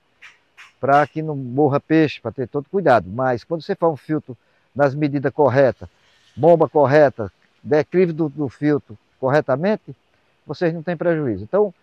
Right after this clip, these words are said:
vocês vão acompanhar os trechinhos que eu vou fazer e vou mandar pra vocês do tan-, do, do, dos doze tanques lá na, na Foz do Iguaçu.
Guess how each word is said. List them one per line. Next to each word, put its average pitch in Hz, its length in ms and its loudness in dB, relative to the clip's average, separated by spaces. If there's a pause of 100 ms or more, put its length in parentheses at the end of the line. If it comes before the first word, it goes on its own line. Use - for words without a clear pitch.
(300)
vocês 180 220 -2
vão 190 100 2
acompanhar 170 300 2
os 156 140 -4
trechinhos 170 580 0
que 143 80 -6
eu 131 60 -4
vou 135 280 0 (1400)
fazer 151 400 4
e 170 40 0
vou 156 180 -2
mandar 151 280 -2
pra 147 120 0
vocês 165 340 -2
do 160 200 -10 (140)
tan-, 156 360 -2
do, 131 260 -4
do, 110 300 -8 (500)
dos 113 360 -6
doze 175 340 4
tanques 151 420 -2
lá 131 140 2
na, 117 480 -4
na 101 280 -4
Foz 123 300 -2
do 123 120 -2
Iguaçu. 123 520 -2